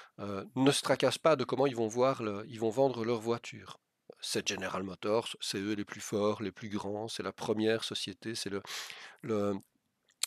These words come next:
la plus importante société de vente automobile de ce qu'on appelle aux États-Unis les Big Three. Alors, les Big Three, euh, ben, on a, euh, General Motors, euh, on a Chrysler et on a Ford,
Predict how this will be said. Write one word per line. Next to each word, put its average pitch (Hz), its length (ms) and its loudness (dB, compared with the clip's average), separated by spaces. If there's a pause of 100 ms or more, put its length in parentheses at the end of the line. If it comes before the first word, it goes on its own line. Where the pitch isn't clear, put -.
la 117 100 4
plus 113 260 4
importante 127 580 6
société 117 640 -4
de 101 100 -2
vente 107 240 2
automobile 107 540 -4
de 110 140 2
ce - 100 -4
qu'on 104 120 -2
appelle 113 240 0
aux 110 60 -4
États-Unis 104 500 -6
les 104 120 -4
Big 123 240 -6
Three. 131 440 -2 (540)
Alors, 92 140 -14
les 92 160 -14
Big 120 260 -6
Three, 117 400 -2 (400)
euh, 98 400 -8
ben, 90 260 -2
on 101 220 -4
a, 104 220 2
euh, 85 420 -12
General 104 320 -2
Motors, 110 540 -2 (400)
euh, 90 320 -8 (100)
on 101 140 -4
a 98 100 -2 (100)
Chrysler 110 540 -4 (720)
et 131 100 10
on 139 100 10
a 131 80 10
Ford, 117 300 0